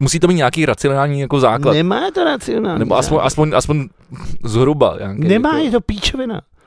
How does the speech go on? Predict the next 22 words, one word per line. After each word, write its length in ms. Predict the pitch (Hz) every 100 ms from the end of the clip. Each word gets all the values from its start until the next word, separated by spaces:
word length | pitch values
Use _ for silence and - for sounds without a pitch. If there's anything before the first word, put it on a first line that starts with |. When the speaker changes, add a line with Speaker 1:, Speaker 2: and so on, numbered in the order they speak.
| _ -
Speaker 2:
Je 60 | 143
to, 80 | 147
to 80 |
jako 160 | 180 185
když 160 | 170 160
bych 140 | 165
to 100 | 175
řekl 200 | 165 -
já 160 | 156 165
teďka. 360 | 92 - 98 _ _ _ _ _ _ _ _ _ _ _ _ _ _
Speaker 1:
To 140 | 85
ne, 220 | 82 80 85
ne. 240 | 78 73 -
Speaker 2:
No 80 | 139
to 100 | 147
jo, 420 | 147 160 254 285 _ _ _ -
to 80 | 160
nemá 360 | 190 233 269
žádný 300 | 202 202 190
racionální 520 | 170 160 170 160 151 143
základ, 340 | 156 202 202
tohleto. 480 | 156 143 - -